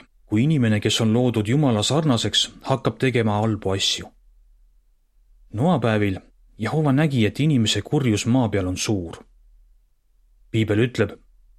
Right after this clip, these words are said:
Jehoval oli kahju, et ta oli inimese maa peale teinud, ja tema süda oli kurb. Esimene Moosese kuus,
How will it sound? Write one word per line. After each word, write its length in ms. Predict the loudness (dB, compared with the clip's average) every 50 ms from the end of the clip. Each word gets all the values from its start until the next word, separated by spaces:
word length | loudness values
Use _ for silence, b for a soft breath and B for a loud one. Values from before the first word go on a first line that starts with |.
| _ _ _ _ _ -6
Jehoval 400 | -6 -4 -2 -2 0 0 0 0
oli 180 | 2 2 0 0
kahju, 500 | 0 0 0 0 0 0 -2 -2 -2 -2
et 140 | -4 -4 -2
ta 80 | -2
oli 200 | 0 0 0 2
inimese 380 | 2 2 2 0 0 -2 -2 -2
maa 220 | -2 -2 -2 -2
peale 260 | -2 -2 -2 -2 -2
teinud, 440 | -2 -2 -2 -2 -2 -4 -6 -8 -14 -20 -20 _ _ _ _ _ _ _ _
ja 80 | -8 -6
tema 200 | -4 -4 -4 -2
süda 340 | -2 -2 -2 -2 -2 -2 -2
oli 200 | -2 -4 -6 -8
kurb. 420 | -8 -8 -8 -8 -8 -10 -14 -16 -18 -20 -20 _ _ _ _ _ _ _ _ _ _ _ _ _ _ _ _ _ _ _
Esimene 400 | -4 -4 -2 -2 -2 -2 -2 0
Moosese 460 | 0 0 0 0 0 -2 -4 -4 -6 -6
kuus, 560 | -4 -4 -2 -2 -2 -2 -4 -6 -8 -10